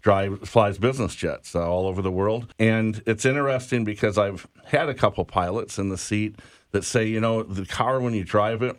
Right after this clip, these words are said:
it's a thrust-powered car. There's no transmission. There's no differential. So it works just a lot like an airplane. And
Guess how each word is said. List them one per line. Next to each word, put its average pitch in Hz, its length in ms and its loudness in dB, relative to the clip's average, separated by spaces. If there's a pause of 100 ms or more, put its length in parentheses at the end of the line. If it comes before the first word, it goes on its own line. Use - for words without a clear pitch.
(160)
it's 101 180 -4
a 90 60 0
thrust-powered 117 840 0
car. 90 280 0
There's 85 200 -6
no 98 140 0
transmission. 101 800 -2 (240)
There's 90 220 -2
no 98 160 2
differential. 95 840 0 (240)
So 120 220 2
it 117 60 -2
works 135 280 0
just 147 260 -2
a 113 80 4
lot 117 220 2
like 107 220 0
an 98 60 0
airplane. 101 440 0
And 98 160 -4